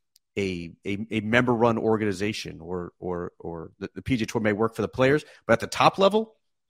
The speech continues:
no, this is getting hammered out, uh, by, by very, uh, savvy business people who are overseeing a, a, a billion-dollar enterprise, and that P G A Tour players probably don't have the, the business acumen,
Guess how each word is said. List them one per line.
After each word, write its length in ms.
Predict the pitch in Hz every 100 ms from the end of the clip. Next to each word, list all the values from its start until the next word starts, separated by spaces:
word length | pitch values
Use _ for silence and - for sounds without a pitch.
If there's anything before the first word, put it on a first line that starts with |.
| _ _ _
no, 180 | 117 95
this 160 | 107 143
is 60 |
getting 200 | 127 131
hammered 320 | 101 123 113 110
out, 220 | 107 - _ _ _
uh, 220 | 92 92 -
by, 260 | 104 98 95
by 180 | - 101
very, 460 | 92 123 120 104 _ -
uh, 140 | 90
savvy 600 | - - 120 113 107 101 - _ _ _ _ _ _ _
business 320 | 139 131 107
people 480 | - 98 95 92 90
who 120 | 107 101
are 120 | 95
overseeing 520 | 107 98 - 101 95
a, 140 | 90 -
a, 140 | 98 -
a 40 |
billion-dollar 480 | 92 101 95 92 85
enterprise, 600 | 90 85 - 71 78 - -
and 100 | 98
that 160 | 95
P 100 | 117
G 80 | 107
A 40 |
Tour 140 | 104 101
players 240 | 107 92
probably 220 | - 98
don't 120 | 95 90
have 160 | 90
the, 140 | 87 82 _ -
the 80 | 87
business 340 | 104 92 87
acumen, 560 | 95 92 101 87 85